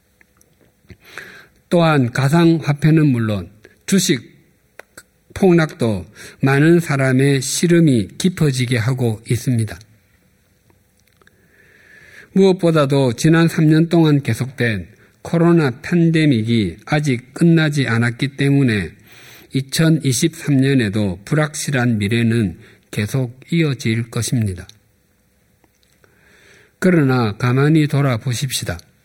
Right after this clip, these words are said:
일제강점기와 해방 이후 우리 사회는 극도로 혼란하였습니다. 그리고 육이오 전쟁, 사일구 혁명, 오일육 정변,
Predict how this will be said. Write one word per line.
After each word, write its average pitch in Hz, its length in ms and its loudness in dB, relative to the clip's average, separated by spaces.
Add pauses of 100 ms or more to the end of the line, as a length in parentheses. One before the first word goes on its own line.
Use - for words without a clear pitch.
(1600)
일제강점기와 160 1160 0 (520)
해방 175 380 2
이후 120 480 0 (340)
우리 165 240 4
사회는 131 720 0
극도로 185 560 0
혼란하였습니다. 117 1000 -2 (1500)
그리고 147 440 2
육이오 156 440 2
전쟁, 104 540 -2 (1160)
사일구 156 580 2
혁명, 113 440 2 (440)
오일육 156 580 2
정변, 117 540 0